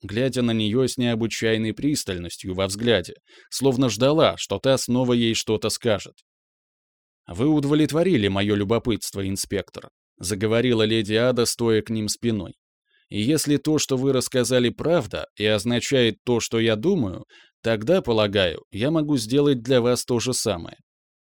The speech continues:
Молодой человек, будьте так любезны, позвоните в колокольчик, вызовите миссис Корниш. Я велю ей приготовить для вас комнаты». «Простите, леди Ада», возразил Каттер. «По-моему, я ясно выразился.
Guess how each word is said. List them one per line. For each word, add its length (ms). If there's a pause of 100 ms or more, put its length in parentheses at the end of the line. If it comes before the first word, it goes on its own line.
(220)
Молодой 420
человек, 560
будьте 340
так 240
любезны, 540 (100)
позвоните 540
в 80
колокольчик, 720 (100)
вызовите 540
миссис 340
Корниш. 560 (400)
Я 180
велю 280
ей 180
приготовить 600
для 180
вас 220
комнаты». 580 (960)
«Простите, 560
леди 280
Ада», 340 (100)
возразил 540
Каттер. 380 (440)
«По-моему, 460
я 140
ясно 360
выразился. 680